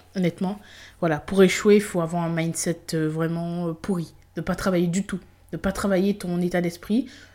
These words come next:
ne pas travailler sur toi, ne pas te remettre en question. Franchement, ça, c'est une très bonne manière d'échouer. Vraiment, je te le dis, c'est prouvé. Deuxième, euh, deuxième clé,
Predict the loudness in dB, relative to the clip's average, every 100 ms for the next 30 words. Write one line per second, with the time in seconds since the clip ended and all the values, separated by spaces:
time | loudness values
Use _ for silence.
0 | -4 -4 -2 -2 -2 -6 -20 -16 -4 2
1 | 4 4 2 -2 -4 0 2 2 -2 -16
2 | -10 -4 -2 0 0 0 -6 -8 -10 -16
3 | -6 -4 -2 0 0 0 -2 -4 -6 2
4 | 4 4 2 2 2 0 0 -2 -4 -8
5 | 0 2 4 2 -4 -12 -4 0 2 2
6 | 0 -2 -6 -6 -10 -4 4 6 8 6
7 | 4 2 0 -2 -4 -2 0 2 2 0
8 | -6 -14 -20 -20 -6 6 8 8